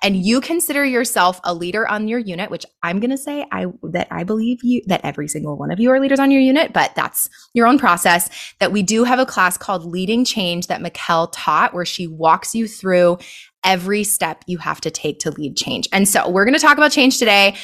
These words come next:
I'm gonna let her introduce herself. And then Justine has a change that none of us know. And Mikkel's gonna mentor her through live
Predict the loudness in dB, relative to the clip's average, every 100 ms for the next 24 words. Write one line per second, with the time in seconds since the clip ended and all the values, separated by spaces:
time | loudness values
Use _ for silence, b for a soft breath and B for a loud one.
0 | B B -4 0 2 2 2 0 0 -2
1 | -2 0 2 2 0 -2 0 -2 -2 -4
2 | -2 0 0 0 -4 B B -6 2 4
3 | 4 0 -2 -2 -2 -2 -2 -6 -6 -4
4 | -2 -2 -2 -2 0 0 0 -2 -6 -6
5 | -6 -4 -2 -4 -4 -2 0 -2 -2 -4
6 | -4 -6 -8 -6 -4 -2 0 0 2 0
7 | -4